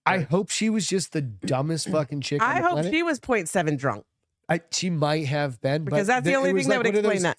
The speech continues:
Speaker 1: those,
Speaker 2: that.
Speaker 1: wh-, what do you call 'em when you do, like, the side by sides?
Speaker 2: And the girl, the other person's like, "What?"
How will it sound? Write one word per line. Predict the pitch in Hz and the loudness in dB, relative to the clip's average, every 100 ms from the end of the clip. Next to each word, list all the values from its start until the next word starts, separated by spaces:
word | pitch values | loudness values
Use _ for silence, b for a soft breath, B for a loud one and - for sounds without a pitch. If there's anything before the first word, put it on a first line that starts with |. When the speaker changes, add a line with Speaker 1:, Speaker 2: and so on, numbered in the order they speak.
| _ | _
Speaker 1:
those, | 156 | -2
Speaker 2:
that. | 180 | 0
Speaker 1:
wh-, | |
what | 190 | 0
do | 233 | 0
you | 190 | 0
call | 180 175 | 2 2
'em | 180 | 0
when | 165 | 0
you | 151 | -2
do, | 135 156 | 0 0
like, | 151 131 | 0 -2
the | 120 | -4
side | - 131 127 | -4 -4 -2
by | 131 131 | -2 -2
sides? | - 143 | 0 0
Speaker 2:
And | 214 | 2
the | 214 | 2
girl, | 220 226 | 2 0
the | 220 202 220 | -2 0 2
other | 208 214 | 2 2
person's | 220 196 180 | 0 -2 -2
like, | 160 - | -2 -2
"What?" | 185 | -6